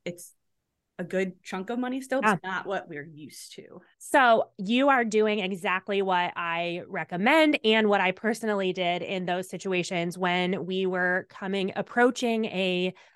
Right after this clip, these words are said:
Speaker 2: large life transition, like adding a kid to the family and rocking the income and all those things. I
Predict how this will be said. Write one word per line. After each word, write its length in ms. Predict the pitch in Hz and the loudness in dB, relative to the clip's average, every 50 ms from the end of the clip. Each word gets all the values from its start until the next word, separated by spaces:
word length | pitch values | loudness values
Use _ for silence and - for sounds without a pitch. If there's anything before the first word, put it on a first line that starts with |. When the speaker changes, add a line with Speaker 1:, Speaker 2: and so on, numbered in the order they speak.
| _ _ | _ _
Speaker 2:
large 380 | - 185 185 180 196 208 202 196 | -6 -2 0 2 2 2 0 2
life 180 | 202 185 185 180 | 0 0 0 -2
transition, 760 | - - 196 180 175 165 170 165 - 202 185 175 170 170 180 - _ _ - | -4 -4 -4 -4 -2 -4 -6 -6 -4 -2 -2 -2 -2 -2 -4 -6 _ _ -10
like 440 | 165 160 165 156 165 180 - - - | -6 -2 0 0 0 0 -2 -4 -2
adding 380 | - 180 185 175 180 175 175 185 | 0 2 2 2 2 0 0 -2
a 60 | 185 | -4
kid 400 | 185 - 226 196 185 185 175 160 | -4 -2 -2 0 0 0 -2 -4
to 120 | - 196 180 | -6 -6 -6
the 140 | 170 190 254 | -4 -4 -4
family 560 | - 302 294 262 247 240 240 240 226 226 214 | -2 0 0 0 2 0 0 2 2 2 0
and 300 | - 190 180 175 165 160 | 0 -2 -2 -2 -2 0
rocking 460 | 180 180 190 190 - 226 214 208 202 | 0 0 0 0 -2 -4 -4 -4 -4
the 100 | 190 180 | -4 -4
income 580 | - 196 196 202 202 202 196 185 185 185 185 185 | -4 -2 -4 -4 -4 -4 -2 -2 0 0 0 -2
and 140 | 165 156 - | -4 -2 0
all 220 | - 214 220 214 | 2 4 4 4
those 220 | 196 208 202 190 | 2 0 -2 -2
things. 340 | - 208 196 185 185 190 185 - - - - - - _ | -4 -4 -4 -4 -4 -4 -6 -10 -16 -20 -20 -20 -10 _
I 220 | - 190 196 - | 0 0 0 0